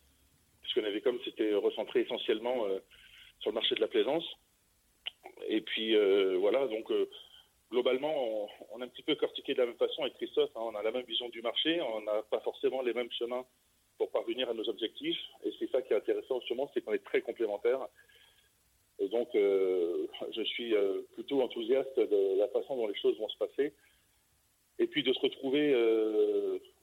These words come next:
on va dire, dans la dernière entreprise, euh, indépendante, euh, du marché de l'électronique en France, et qui plus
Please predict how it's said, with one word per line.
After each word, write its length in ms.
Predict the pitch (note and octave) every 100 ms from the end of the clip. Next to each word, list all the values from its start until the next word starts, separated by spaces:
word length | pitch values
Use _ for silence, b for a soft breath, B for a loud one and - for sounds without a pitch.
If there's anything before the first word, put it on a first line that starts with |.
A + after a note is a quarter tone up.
| _ -
on 120 | F#2
va 100 | G#2
dire, 200 | A2 C3 A#2 B2+
dans 180 | A#2+ A2
la 120 | A2
dernière 300 | A#2+ B2+ A#2+
entreprise, 520 | A#2 B2 - C3+ B2+
euh, 500 | G#2 G2 F#2 F2 E2 -
indépendante, 600 | G#2+ A#2 A#2+ A#2 B2 -
euh, 240 | G2+ F#2+ F#2+ F#2+ F2+
du 60 | G#2
marché 240 | A2+ -
de 60 | G#2+
l'électronique 480 | G#2 - A2+ A2+ G#2+
en 80 |
France, 360 | G#2 B2+ B2+ - - b b b _ _ _ _ -
et 80 | A2+
qui 140 | B2+
plus 160 | -